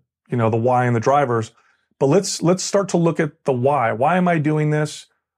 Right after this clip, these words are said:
What's making me do the things that I do? Um, why am I reaching for the, the, the, the slice of, you know, cake or pizza instead of the thing that I know that'll make me feel better? Why am I not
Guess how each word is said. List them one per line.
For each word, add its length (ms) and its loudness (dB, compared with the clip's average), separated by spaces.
What's 260 0
making 320 2
me 100 2
do 540 0
the 100 -6
things 240 -2
that 120 2
I 80 2
do? 720 -2
Um, 480 -2
why 240 2
am 100 2
I 40 2
reaching 420 2
for 580 0
the, 480 2
the, 520 0
the, 200 -2
the 120 -4
slice 320 2
of, 200 -4
you 140 -4
know, 200 -2
cake 420 0
or 80 2
pizza 600 0
instead 280 -2
of 80 0
the 80 -2
thing 180 -2
that 100 2
I 60 2
know 220 0
that'll 200 -2
make 200 -4
me 80 -2
feel 200 -2
better? 220 0
Why 260 0
am 120 0
I 80 2
not 280 2